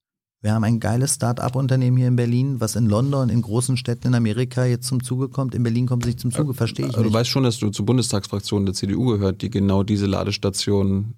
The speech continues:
Speaker 2: all die Jahre, äh, der Wirtschaft überlassen wollten, dass die das bauen und nicht, dass es, äh,
Speaker 1: Oh, das ist nicht
Speaker 2: wir-,
Speaker 1: ganz richtig.
Speaker 2: wirtschaftliche Subventionen gibt.
Speaker 1: Also wir haben ja erst jetzt letztens, äh, gar nicht so lange her, auch und gerade in meinem Ausschuss, äh, beschlossen,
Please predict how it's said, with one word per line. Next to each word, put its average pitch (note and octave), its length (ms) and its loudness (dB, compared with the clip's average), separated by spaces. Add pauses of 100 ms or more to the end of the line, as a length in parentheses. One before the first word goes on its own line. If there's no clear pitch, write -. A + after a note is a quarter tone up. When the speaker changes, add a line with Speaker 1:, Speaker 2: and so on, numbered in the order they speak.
Speaker 2:
all G#2 140 -2
die G2 100 2
Jahre, F#2+ 500 2 (640)
äh, F#2+ 340 2
der G2 260 0
Wirtschaft A#2+ 380 0
überlassen F2 480 -2
wollten, F2 220 -4
dass F2+ 180 -6
die G#2+ 120 -4
das F2 120 -6
bauen F2+ 480 -4
und - 180 -6
nicht, A2+ 260 0
dass G#2 180 0
es, G2 260 -2
äh, - 60 -10
Speaker 1:
Oh, F#2+ 460 0 (360)
das C3 280 -8
ist B2 140 -4
nicht A#2+ 100 2
Speaker 2:
wir-, C#3+ 60 -2
Speaker 1:
ganz C3+ 220 -4
richtig. C#3+ 120 -2
Speaker 2:
wirtschaftliche B2+ 560 2
Subventionen A2 600 0
gibt. - 400 -6
Speaker 1:
Also G2+ 160 0
wir G#2 80 2
haben F#2+ 80 2
ja G#2 80 4
erst G2 300 -2
jetzt G2 300 -2
letztens, G2 840 -2
äh, F#2 220 2
gar F#2 140 -2
nicht G2 160 0
so G2+ 160 0
lange G#2 260 2
her, G2+ 440 0
auch F#2+ 180 -6
und F#2 160 -2
gerade F2 260 -2
in E2 120 2
meinem D#2 280 0
Ausschuss, F#2+ 560 -2
äh, F#2+ 140 -4
beschlossen, G2 760 0